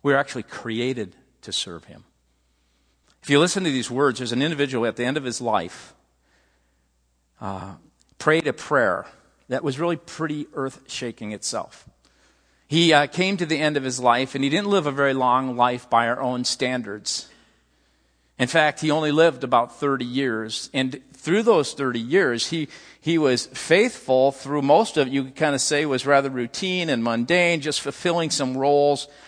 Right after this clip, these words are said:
I don't, I don't think really he was ambitious to get ahead in the business that he was overseeing and running.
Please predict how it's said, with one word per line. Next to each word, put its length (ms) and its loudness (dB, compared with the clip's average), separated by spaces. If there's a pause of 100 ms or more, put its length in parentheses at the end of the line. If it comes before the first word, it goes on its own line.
I 100 0
don't, 160 -6
I 140 6
don't 160 -2
think 240 -6
really 240 0
he 40 0
was 220 2
ambitious 560 -2
to 80 -10
get 200 0
ahead 420 0
in 240 -2
the 60 -4
business 500 -2
that 200 0
he 160 -4
was 280 -4 (200)
overseeing 720 -4
and 140 -4
running. 360 -2